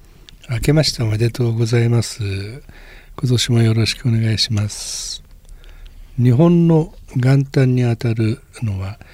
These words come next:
中国では旧暦の正月を意味する春節ですね。二千二十四年は二月十日です。中国でも辰年を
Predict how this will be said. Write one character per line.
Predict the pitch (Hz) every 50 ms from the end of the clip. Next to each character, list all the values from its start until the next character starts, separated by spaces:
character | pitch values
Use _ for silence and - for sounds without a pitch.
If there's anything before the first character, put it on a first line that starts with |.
| - - - - -
中 | - - 180
国 | 147 135 120 101 98
で | 101 101 98
は | 98 104 104 104 110 - -
旧 | - - 143 143 139
暦 | 139 131 - -
の | 131 127
正 | 113 - - 139 131
月 | 131 127 110 - - - 120
を | 101
意 | 90
味 | 90 85 82
す | - - -
る | 98 92
春 | - - - 143 143
節 | - - 147 127 - -
で | - 131
す | - - -
ね。 | 80 80 87 98 127 - - - - - - - - - - - - - - - - -
二 | 120 120
千 | 113 - 180 170 147 120 110
二 | 107 110 104
十 | - 110 104
四 | 95 95 95
年 | 92 92 95 101 104
は | 101 101 - - -
二 | 113 110
月 | 113 123 127 - - -
十 | - 135 120 113
日 | - 123
で | 107 113 104
す。 | - - - - - - - - - - - - - - - - - -
中 | - - 165 139
国 | 120 117 104 - 110
で | - 107 95
も | 92 92 95 104 - - - - - - - - -
辰 | - - 110 - - 143 143 143 117
年 | 107 113 113 - - - 123
を | 127 147 165